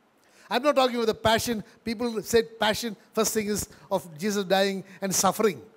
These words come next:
Definitely that is a passion. But I want a passion in your heart for Christ. As the word says in the book of,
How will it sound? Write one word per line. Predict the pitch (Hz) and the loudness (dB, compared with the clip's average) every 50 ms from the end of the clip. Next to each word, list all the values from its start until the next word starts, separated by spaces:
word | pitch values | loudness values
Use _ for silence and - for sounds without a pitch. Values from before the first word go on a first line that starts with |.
| _ - | _ -6
Definitely | 185 180 - 208 208 | -6 -6 -2 -2 -2
that | 196 185 190 | 0 0 -2
is | 196 196 | -2 -2
a | 185 180 | -4 -4
passion. | - 196 185 180 - - 143 - _ _ _ _ _ _ _ _ _ _ _ _ _ _ _ _ - | -2 -2 -2 -2 -4 -6 -12 -16 _ _ _ _ _ _ _ _ _ _ _ _ _ _ _ _ -2
But | 185 226 214 | 2 4 6
I | 214 247 | 6 6
want | 247 269 269 269 | 6 6 4 4
a | |
passion | 254 269 254 247 247 - 277 254 | 2 0 0 0 0 0 -2 -6
in | 254 247 | -4 0
your | 254 247 220 | 0 2 2
heart | 180 214 254 262 226 - - - - _ _ _ _ _ _ _ _ _ _ _ _ _ _ _ _ _ | 2 2 2 2 0 -2 -6 -18 -20 _ _ _ _ _ _ _ _ _ _ _ _ _ _ _ _ _
for | - 208 185 | -2 -2 -2
Christ. | - - 196 202 196 175 139 - - - - - - - _ _ _ _ _ _ _ _ _ _ _ _ _ _ | 0 2 4 4 4 2 0 -4 -6 -6 -8 -14 -20 -20 _ _ _ _ _ _ _ _ _ _ _ _ _ _
As | - 190 180 | -4 0 2
the | 190 208 | 2 4
word | 202 220 240 220 | 6 4 4 4
says | - 233 226 214 196 | 2 2 2 2 0
in | 214 | 0
the | 208 208 | 0 0
book | 196 220 185 | 0 0 0
of, | 214 214 180 151 180 175 | 0 0 0 0 -8 -10